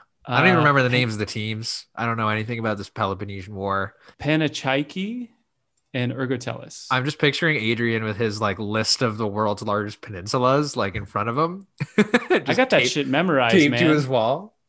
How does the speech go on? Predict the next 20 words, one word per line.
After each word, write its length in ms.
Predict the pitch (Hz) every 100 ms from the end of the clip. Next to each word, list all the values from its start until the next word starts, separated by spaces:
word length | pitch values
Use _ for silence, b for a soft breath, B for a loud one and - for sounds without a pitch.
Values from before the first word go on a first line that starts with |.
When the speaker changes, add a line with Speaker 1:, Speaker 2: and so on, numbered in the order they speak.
| _
Speaker 2:
Give 140 | 170 185
me 100 | 190
a 60 |
number. 500 | 170 170 131 107 107 _ _ _ _ B B B _ _ _ _
Speaker 1:
Seventy-four. 800 | - 160 175 175 160 123 90 - _ _
Speaker 2:
I 100 | 139
only 200 | 151 160
have 160 | 151 143
up 140 | 139
to 80 | 139
fifteen 720 | 123 131 - 139 123 113 -
memorized. 640 | - 131 123 110 104 101 _
<laughs> 40 | - 151 - - 762 784 - - - - - 988 _ - - - _ - _ _ _ - B B B B B B
Speaker 1:
Fourteen. 640 | - 156 - 131 107 92 101 B B B
Speaker 2:
Fourteen? 640 | 156 180 185 196 262 247 - _ _ _ _ _ _ _ _ _ _
The 220 | 147 156
Lower 360 | 156 165 190 190
Peninsula 640 | 190 175 185 190 190 175
of 100 | 156
Michigan. 560 | 151 180 190 151 135 147